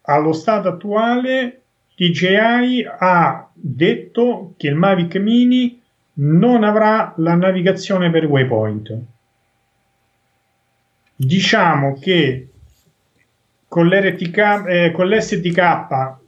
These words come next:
che è uscito recentemente non ci sono i waypoint per il Mavic Mini, non sappiamo quando e se verranno aggiunti in futuro. Sicuramente allo stato attuale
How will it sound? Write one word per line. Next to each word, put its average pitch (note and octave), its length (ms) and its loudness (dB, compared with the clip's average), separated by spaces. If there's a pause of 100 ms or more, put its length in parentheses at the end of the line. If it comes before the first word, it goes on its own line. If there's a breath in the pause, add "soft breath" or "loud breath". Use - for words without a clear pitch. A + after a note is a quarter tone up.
(120)
che C#3+ 400 -6 (140)
è - 100 -6
uscito D3+ 540 -2
recentemente C3+ 1120 -2
non F3+ 320 2
ci - 160 -2
sono D#3 260 -2
i C3+ 40 0
waypoint C3+ 720 2
per B2+ 120 -2
il B2+ 100 0
Mavic C3+ 360 0
Mini, F3 480 0 (460 soft breath)
non F#3 340 2
sappiamo B2+ 1000 -2 (200)
quando D3+ 480 0
e B2+ 80 0
se E3 320 -4
verranno C#3 400 -4
aggiunti C#3 460 -2
in B2+ 100 -2
futuro. D3+ 720 0 (220)
Sicuramente F#3+ 720 0
allo E3 140 2
stato F#3+ 280 0
attuale F3 800 0